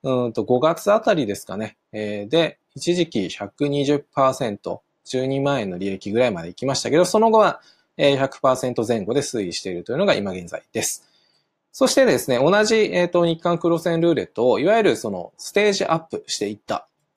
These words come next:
えー、お金がある程度金額が増えてきたらですね、えー、基準ボリュームを上げていくと。まあ、イメージしていただくと、複利運用みたいなことをやって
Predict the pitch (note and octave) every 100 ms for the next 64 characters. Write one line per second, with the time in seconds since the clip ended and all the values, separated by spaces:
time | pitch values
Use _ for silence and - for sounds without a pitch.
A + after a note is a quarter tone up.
0 | _ - G2+ F2+ E2+ E2+ E2 - C3+ C3
1 | B2 - B2+ C#3+ E3+ C#3+ C3 G#2+ A#2 G#2+
2 | A2 - G#2 G2+ _ _ _ _ _ _
3 | _ _ _ D3 C3+ F#2 - - E3 -
4 | D#2+ A2+ A2+ _ _ _ G#2 F#2+ F#2+ -
5 | A2 A#2 A2+ A2+ F#2 F#2 - A2+ C#3+ D3
6 | C3+ - - _ _ _ _ - A3+ -
7 | - A3+ C#4+ G3+ - C#3 C3+ C#3 - B2+
8 | - D3+ C#3+ D3 C3+ G2+ F2+ F2+ F#2 E2+
9 | E2+ B2+ C3 F#2+ - - A2